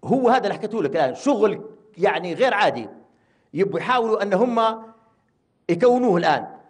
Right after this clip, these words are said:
لكن المهدي فشل لأن أغلب الناس اللي حاول يجذبها حول الأفراد اللي على، على الأرض ما انضمولاش،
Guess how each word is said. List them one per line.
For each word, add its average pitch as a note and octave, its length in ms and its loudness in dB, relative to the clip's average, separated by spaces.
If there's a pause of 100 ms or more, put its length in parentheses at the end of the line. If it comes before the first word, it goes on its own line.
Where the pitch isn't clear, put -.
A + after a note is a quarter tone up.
(180)
لكن A3+ 440 0
المهدي A3 400 0
فشل F3+ 440 0 (1080)
لأن A3+ 400 0
أغلب B3 320 0
الناس B3+ 300 0
اللي G3 120 -2
حاول A#3+ 340 2
يجذبها A3+ 360 -2
حول F#3+ 240 2
الأفراد E3+ 460 0
اللي E3 120 0
على، E3+ 200 0 (100)
على D#3+ 140 0
الأرض G3+ 360 -2 (2250)
ما F3 120 0
انضمولاش، A3 560 2